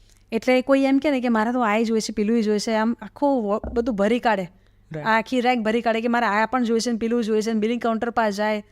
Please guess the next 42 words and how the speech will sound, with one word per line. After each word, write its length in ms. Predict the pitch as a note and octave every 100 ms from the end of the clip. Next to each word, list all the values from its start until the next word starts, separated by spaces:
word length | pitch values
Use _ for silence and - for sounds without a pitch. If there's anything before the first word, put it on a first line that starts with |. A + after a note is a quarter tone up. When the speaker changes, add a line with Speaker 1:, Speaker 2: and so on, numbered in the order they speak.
| _ -
Speaker 1:
ત્યાં 180 | A#3+
સુધી 200 | B3+ C4+
એનામાં 560 | C4 C4+ A3+ B3 C4+ C#4
બધી 260 | A#3 G#3+ D4
જ 80 |
વસ્તુઓ 300 | C4 C4+ C#4+
અવેલેબલ 440 | C4 A3 A#3+ A3+ A3
હોય 220 | F#3+ F3+ - _ _
કે 100 | B3+
મારે 220 | A#3+ B3 A#3+
ગોગલ્સની 380 | F#3+ A3 A3+
પણ 140 | B3+ A3+
રિક્વાયરમેન્ટ 400 | G3 G3+ F#3+ F#3
છે, 40 |
એની 80 | A3+
પાસે 260 | B3 B3+ B3
હોય 280 | G3+ B3
બધું 320 | C4+ A#3+ C4+ G#3
જ, 140 | - - - E3
પણ 120 | -
તેમ 140 | C#4+ -
છતાં 160 | C4+ C#4+
એને 100 | C#4+
લેવાનું 360 | A#3+ A3 A3 G3
મન 220 | F#3+ F#3+
થાય. 280 | F3 E3+ - _
Speaker 2:
રાઈટ. 180 | D#3+ E3+ -
Speaker 1:
અને 360 | G#3+ A3 A#3 -
એ 160 | B3+
અતિશયોક્તિ 760 | C4 A3+ C#4 D4+ E4 D#4 - D#4
જે 180 | C#4 D4+
વ્યક્તિમાં 520 | C4+ B3 - D4 C#4+
હોય 160 | D4 D#4+
ને, 220 | A3 F#3 A#3+
બહુ 180 | B3
ઉતાવળિયું 580 | A3 B3 A#3+ A#3 A3+ G#3+ A3+
વાત 280 | G3+ G3
કરતું 320 | - G3 G3+ F#3+
હોય, 120 | G3
ઉતાવળિયું 440 | F#3+ A3 G#3 G#3
ચાલતું 480 | G3+ G3+ F#3 F#3 A3
હોય, 240 | F#3+ F#3+